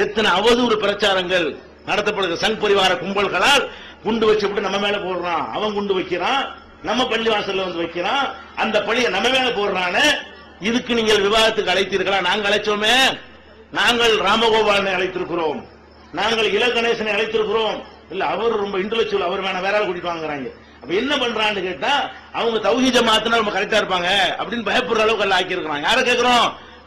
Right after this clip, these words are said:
குண்டு வச்சது விவாதிக்கணுங்கிற தீவிரவாதிங்கிறியா? நீ வச்சியா, நான் வச்சனா? விவரம் தெரியாது, பேப்பர்லாம் உன் கையில இருக்குன்னு சொல்லி பொய்களையும் புழுகு மூட்டையும் அவித்து விட்டு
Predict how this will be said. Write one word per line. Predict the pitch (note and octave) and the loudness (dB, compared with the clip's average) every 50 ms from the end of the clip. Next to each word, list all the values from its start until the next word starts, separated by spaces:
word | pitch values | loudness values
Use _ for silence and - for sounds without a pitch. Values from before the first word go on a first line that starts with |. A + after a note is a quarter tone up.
| D3 D#3+ | -6 -2
குண்டு | A3+ B3 B3 B3+ B3 | 0 0 2 4 2
வச்சது | A3 - G#3+ G#3 G3 | 4 4 4 4 4
விவாதிக்கணுங்கிற | G3 G#3 G#3 G#3 G3 F3+ F#3+ F#3 F#3 F#3 F#3 G3 | 4 4 2 2 0 -2 -2 -2 -2 -2 -2 0
தீவிரவாதிங்கிறியா? | A#3 A#3 A3 G#3 F#3+ F#3 F#3 F3+ F3 E3+ F3+ G3+ C4 C#4 A#3+ G3 - - - - - - - - D3 | 0 0 2 2 2 2 2 0 0 2 2 4 4 4 2 2 0 -4 -12 -20 -20 -20 -14 -10 -6
நீ | F#3 A3+ B3 A#3 A3+ | -4 -2 0 2 2
வச்சியா, | A3 G#3+ - B3 A#3 G#3 F#3+ | 0 0 0 0 0 0 0
நான் | F#3+ G#3 A#3 A#3+ | 0 0 2 0
வச்சனா? | A3+ A3+ A3 G#3+ G3+ F#3+ E3 | 0 0 0 -2 0 0 0
விவரம் | E3+ F3+ A3+ A#3 A#3+ A#3 G#3+ | 0 0 2 2 2 2 2
தெரியாது, | A3 A3 G#3+ G#3+ A3 A3 G#3+ | 2 2 4 4 4 4 2
பேப்பர்லாம் | G3 G#3 G#3 G#3+ A3 G#3+ A3 A3 A3 G#3+ | 2 2 2 2 2 0 2 0 0 2
உன் | F#3 | 2
கையில | F#3+ G#3 G#3+ G#3+ G#3 | 2 2 4 4 2
இருக்குன்னு | G3 - G3 G3+ F#3+ - | 2 0 0 -2 0 0
சொல்லி | G#3 G#3 A#3 D4 C4 A3+ - - - - - - | -2 -2 0 -2 -4 -4 -4 -8 -12 -16 -4 -2
பொய்களையும் | G#3+ A#3+ A#3+ G#3+ A#3 A#3 A#3 A#3 - | 0 0 2 2 2 2 2 0 0
புழுகு | A3+ B3 A#3 A#3+ A#3+ | -2 -2 -2 -2 -2
மூட்டையும் | A3+ A3 - A3 G3+ F#3 | -2 -2 -2 -2 -2 -2
அவித்து | G#3 A3 - G#3 A3 | -4 -4 -4 -2 -4
விட்டு | G#3 G3+ - | -2 -4 -4